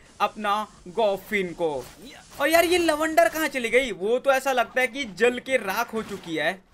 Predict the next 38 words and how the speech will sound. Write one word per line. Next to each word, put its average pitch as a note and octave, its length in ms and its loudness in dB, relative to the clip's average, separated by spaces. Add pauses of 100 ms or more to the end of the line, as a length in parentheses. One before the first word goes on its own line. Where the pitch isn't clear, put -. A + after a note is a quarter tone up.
(100)
but B3+ 100 -4
कोई C#4 220 2
बात C4 280 4
नहीं, C4 140 0
अब C4 80 2
मैं B3 140 -4
कुछ B3+ 180 -10
कर B3+ 220 2
भी C4+ 100 -6
तो C#4 160 -4
नहीं C4+ 160 2
सकता, A#3 320 0
वो C4+ 180 8
मर A#3+ 240 2
चुके A3+ 260 -6
हैं। G#3+ 280 2 (280)
तो A#3 80 -4
मैं C4 80 2
फेंगलोप D4 420 0
को D4 80 -2
बुला C#4 240 4
लेता B3+ 220 4
हूँ A3 200 -4
वापस F#3+ 400 0
से। A3 260 0 (920)
गेमर्स B3+ 380 0
मैं C#4+ 100 -4
सच्ची C#4 380 -4
बता A3+ 340 0
रहा G#3 100 2
हूँ, B3 80 -4
तुम C#4 100 -6
लोग C#4 200 4
देख A#3 200 8
सकते B3 300 -4
हो E4+ 100 -2
चारों C#4 380 0
तरफ C#4+ 260 0